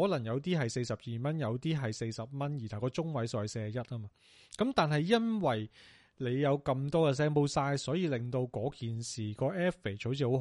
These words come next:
可靠咁。但係喺，呃，即係樓價嚟講呢，你而家睇呢啲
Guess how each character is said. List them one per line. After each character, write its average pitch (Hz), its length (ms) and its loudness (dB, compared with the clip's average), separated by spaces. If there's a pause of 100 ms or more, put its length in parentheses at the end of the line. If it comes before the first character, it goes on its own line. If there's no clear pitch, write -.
(120)
可 117 60 0
靠 107 280 -8
咁。 143 140 -6
但 139 180 -2
係 139 260 0 (580)
喺， 220 600 0
呃， 120 360 0
即 196 140 0
係 180 60 2
樓 110 360 -2
價 143 260 -2
嚟 107 140 -4
講 120 280 -4
呢， 175 300 -4 (840)
你 123 120 -4
而 131 40 0
家 170 100 2
睇 165 160 2
呢 165 100 2
啲 170 300 2